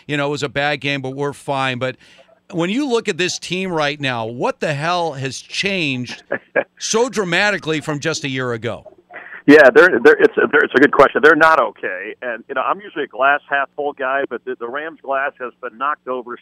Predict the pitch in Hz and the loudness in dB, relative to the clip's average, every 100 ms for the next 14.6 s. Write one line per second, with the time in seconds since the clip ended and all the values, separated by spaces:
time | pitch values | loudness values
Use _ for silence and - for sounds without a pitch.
0 | _ 139 135 127 120 107 - 123 143 127 | _ -6 -4 -6 -8 -12 -14 -8 -8 -6
1 | 117 120 127 123 110 - 120 110 - 120 | -6 -6 -6 -8 -12 -10 -8 -8 -8 -12
2 | - 123 123 110 _ - - - - 117 | -8 -4 -4 -4 _ -20 -20 -20 -6 0
3 | 202 220 165 135 127 127 147 156 135 117 | 2 4 2 2 -2 2 2 2 -4 -8
4 | _ _ _ _ - _ 139 123 123 120 | _ _ _ _ -20 _ -2 -2 -2 -6
5 | 107 - 117 117 117 117 110 107 131 - | -8 -12 -12 -12 -12 -12 -14 -6 -4 -4
6 | 120 - 127 120 - 120 117 127 123 113 | -8 -4 0 0 -2 -2 0 0 -2 -10
7 | 127 120 117 117 110 - 135 123 113 127 | -8 -4 -2 -4 -6 -4 0 2 0 -2
8 | 117 113 113 - _ - 113 123 123 - | -2 -2 -4 -10 _ -8 -2 -2 -4 -6
9 | 120 110 131 - 113 110 120 113 120 107 | -6 -6 -8 -10 -8 -2 -2 -4 -10 -12
10 | 120 117 117 - _ _ - 117 - 139 | -8 -6 -6 -8 _ _ -8 -8 -4 -4
11 | 127 123 113 - 127 127 131 131 123 156 | -4 -6 -8 -6 -4 -2 2 2 4 4
12 | 175 - _ _ _ 147 131 - 120 - | 4 0 _ _ _ 4 4 2 -6 -6
13 | 143 - 151 220 - 151 127 _ 127 123 | -6 -6 -10 -12 -8 -6 -6 _ -14 -8
14 | 139 135 - 131 117 | -4 -6 -6 -8 -8